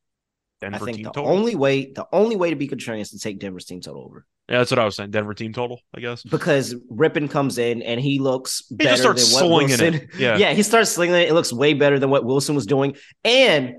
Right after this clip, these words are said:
Speaker 2: guess what? The rest of the offense gets up to him, for him too, because everybody apparently hates fucking Russell Wilson.
Speaker 1: You might get a pick six in there too, 'cause McCoy is, can make some mistakes. We saw a fumble
Speaker 2: So,
Speaker 1: recovery touchdown for New England.
Speaker 2: those are all the reasons that if you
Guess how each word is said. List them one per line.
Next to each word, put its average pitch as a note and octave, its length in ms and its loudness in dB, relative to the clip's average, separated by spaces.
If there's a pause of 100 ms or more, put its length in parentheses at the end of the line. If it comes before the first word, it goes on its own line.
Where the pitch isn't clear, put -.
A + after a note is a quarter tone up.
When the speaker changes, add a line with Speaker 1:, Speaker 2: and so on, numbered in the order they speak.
(100)
Speaker 2:
guess D#3 240 2
what? D3 220 0
The A#2 80 -4
rest C#3+ 180 2
of D3 60 -2
the G#2 60 0
offense A#2+ 340 0
gets A#2+ 220 -4
up - 140 -6
to A2 140 -8
him, G#2+ 160 -10
for B2+ 200 -2
him G#2 80 -6
too, B2+ 200 -6
because G2+ 220 -8
everybody A#2 480 -2
apparently G#2 380 -8
hates G#2+ 240 -8
fucking G#2 260 -10
Russell F#2+ 240 -10
Wilson. F2+ 260 -14 (340)
Speaker 1:
You G#3 100 0
might A3+ 100 4
get G#3 100 4
a F#3+ 40 4
pick - 240 0
six - 280 0
in E3 100 -2
there D3+ 140 2
too, D3+ 280 0
'cause A2 160 -4
McCoy A#2+ 680 2 (360)
is, C3 300 -4 (260)
can C#3 160 0
make C3 140 0
some C3+ 140 -4
mistakes. C3 400 -2
We A2+ 60 -8
saw C#3 140 4
a - 20 4
fumble C3 320 -2
Speaker 2:
So, G3+ 80 4
Speaker 1:
recovery B2 280 0
touchdown B2 380 -2
for B2+ 100 -8
New A#2 160 -6
England. A#2 220 -8 (500)
Speaker 2:
those A3 400 2
are D#3 220 -2
all D#3 260 0
the F#3 100 -4
reasons B2 380 -6
that G#2 220 -6
if E3 240 -2
you A#3 420 -6